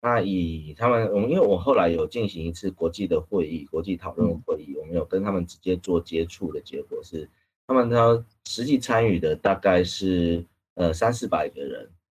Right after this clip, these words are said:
Speaker 1: 三四百个人，然后他主要瘫痪对象是 Foodpanda 的，他直营的超市，直营的熊-，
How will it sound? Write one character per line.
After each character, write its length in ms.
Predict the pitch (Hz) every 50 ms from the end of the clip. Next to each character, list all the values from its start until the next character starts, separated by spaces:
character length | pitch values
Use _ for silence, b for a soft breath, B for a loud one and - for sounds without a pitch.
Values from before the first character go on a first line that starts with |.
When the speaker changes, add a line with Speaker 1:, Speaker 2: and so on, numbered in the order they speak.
| _ _ _ _ _
Speaker 1:
三 120 | - 110 113
四 100 | 110 117
百 160 | 120 120 120
个 120 | - -
人， 140 | - - - 78
然 120 | 82 92
后 360 | 101 98 104 101 98 95 95 92
他 280 | - - 110 107 104
主 160 | 98 - 92
要 160 | 98 110 110 104
瘫 220 | - - 104 104
痪 200 | 107 107 104 98 90
对 200 | 98 98 92 87
象 240 | 98 98 95 92 92
是 320 | 92 95 92 87 90 90 87
Foodpanda 680 | - 98 - 107 104 104 101 95 98 90 85 82 80
的， 360 | - 85 82 80 80 80 80 82 - _ _ _ _ _ _ _ _ _
他 100 | 98 101
直 340 | 98 - - 110 120 139 135
营 180 | 113 104 98
的 100 | 95 95 95
超 280 | - - 104 98 98
市， 300 | 101 - - - 92 - - _
直 180 | - 95 98
营 160 | 101 98 98
的 240 | 92 92 90 87 90
熊-， 280 | 87 - 90 82 80